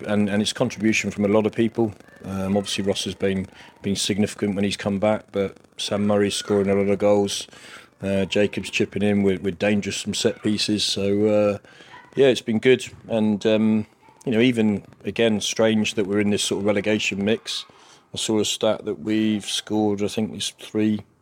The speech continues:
maybe three, two or three more points than we did last year. Um, and we were a little bit more comfortable last year. Um, so we got more points, and, and here we are having a little bit of a wobble. So, and with still three games to go. So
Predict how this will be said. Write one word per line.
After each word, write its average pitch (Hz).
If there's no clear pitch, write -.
maybe 104
three, 104
two -
or 104
three 107
more 107
points -
than 104
we 107
did 101
last 120
year. 101
Um, 104
and 104
we 107
were 104
a 104
little 113
bit 104
more 107
comfortable 101
last 92
year. 113
Um, 101
so -
we 104
got 101
more 110
points, 101
and, 107
and 107
here 110
we 107
are 107
having 107
a -
little 107
bit 110
of 98
a 107
wobble. 110
So, 98
and 107
with 104
still 104
three 104
games 101
to 104
go. 107
So 98